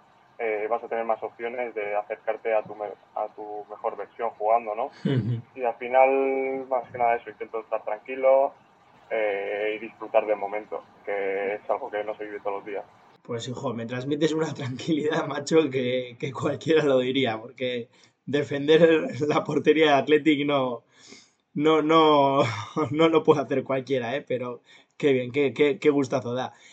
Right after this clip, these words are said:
Speaker 2: Y para ir cerrando ya, Julen, ¿cómo, cómo encaras la vuelta de esa gran semifinal de Copa que espera el Mestalla? Imagino que tendrás muchas, muchas ganas, ¿no?
Speaker 1: Sí, muchas, tenemos muchas ganas, ¿no? Eh,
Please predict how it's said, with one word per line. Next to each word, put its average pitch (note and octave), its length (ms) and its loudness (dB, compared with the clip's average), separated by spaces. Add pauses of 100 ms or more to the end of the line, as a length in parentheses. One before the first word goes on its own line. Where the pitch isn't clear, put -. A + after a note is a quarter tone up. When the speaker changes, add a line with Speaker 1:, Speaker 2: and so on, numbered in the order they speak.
(180)
Speaker 2:
Y D3 120 4
para D3 180 4
ir D#3+ 100 2
cerrando F3+ 420 2
ya, F3 160 4 (100)
Julen, G3 300 2 (280)
¿cómo, E3+ 440 6
cómo E3+ 220 4
encaras D3 440 4
la C#3 140 4
vuelta B2+ 360 2
de B2+ 80 0
esa B2+ 160 -2
gran C3 180 2
semifinal C3 600 -2
de B2+ 120 0
Copa B2+ 280 -2
que B2 80 -4
espera B2+ 220 -4
el B2 80 0
Mestalla? A2 580 -8 (320)
Imagino C3 400 0
que E3+ 60 6
tendrás D3+ 600 4
muchas, C#3+ 540 -2
muchas A#2+ 280 -6
ganas, A2 280 -6
¿no? C#3 240 -6 (240)
Speaker 1:
Sí, D3 60 -8
muchas, C3 440 -8 (180)
tenemos C#3 240 4
muchas B2+ 280 -6
ganas, A#2 280 2
¿no? B2 220 -2
Eh, A2 400 -2